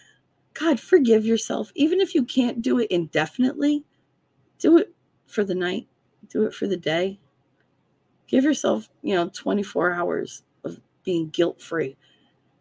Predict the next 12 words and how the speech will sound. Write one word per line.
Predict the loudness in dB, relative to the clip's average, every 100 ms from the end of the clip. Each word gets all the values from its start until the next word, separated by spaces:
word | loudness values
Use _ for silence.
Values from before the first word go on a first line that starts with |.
| -2
and | 2 4
see | 6
how | 6 6
much | 2 -4 2
better | 4 6
you | 4 -4
feel. | -10 -10 -10 -10 _ _ _ _ _ _ _ _ _ _ -2
Guilt | 4 4 6
is | 2
the | 6
most | 6 6 2 -2
wasted | -6 2 4 4 2 0 4 4 4